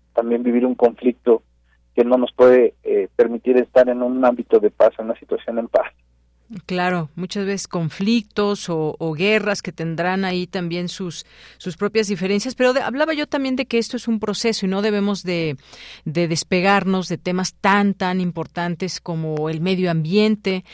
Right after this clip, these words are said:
Speaker 2: Si cuidamos nuestro medio ambiente, también ge-, estamos generando paz.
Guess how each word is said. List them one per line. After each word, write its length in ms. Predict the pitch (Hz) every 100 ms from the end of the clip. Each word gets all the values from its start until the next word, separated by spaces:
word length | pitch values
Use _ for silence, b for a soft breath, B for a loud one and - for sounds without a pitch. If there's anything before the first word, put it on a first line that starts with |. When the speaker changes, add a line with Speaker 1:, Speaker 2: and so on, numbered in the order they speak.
| B B
Speaker 2:
Si 180 | - 160
cuidamos 380 | 170 175 190 196
nuestro 240 | 175 170
medio 260 | 165 180 180
ambiente, 400 | 175 180 165 196
también 680 | - 170 165 160 202 214
ge-, 220 | 208 190 165
estamos 340 | - 175 170
generando 540 | - 160 151 156 151 151
paz. 440 | 165 180 190